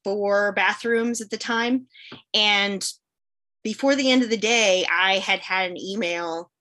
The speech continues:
from a colleague that was super excited about it. And I was like, she's like, "Look at what somebody did in the bathrooms." I said, "Yeah, that was me."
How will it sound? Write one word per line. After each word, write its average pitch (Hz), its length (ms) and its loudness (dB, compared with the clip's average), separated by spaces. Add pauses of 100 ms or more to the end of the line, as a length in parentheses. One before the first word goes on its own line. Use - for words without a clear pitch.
(140)
from 180 520 2
a 175 80 0
colleague 170 720 0
that 175 180 -2
was 175 280 -2
super 254 560 -2
excited 220 480 0
about 180 280 2
it. 208 200 0 (320)
And 214 100 0
I 240 60 2
was 240 140 0
like, 247 360 0
she's - 240 -6
like, 285 180 -8 (220)
"Look 392 140 2
at 415 80 2
what 381 120 2
somebody 339 280 4
did 330 160 6
in 320 60 6
the 311 80 8
bathrooms." 285 540 2
I 226 60 -4
said, 202 240 -12
"Yeah, 190 140 -2
that 196 140 -4
was 240 140 -4
me." 190 240 -10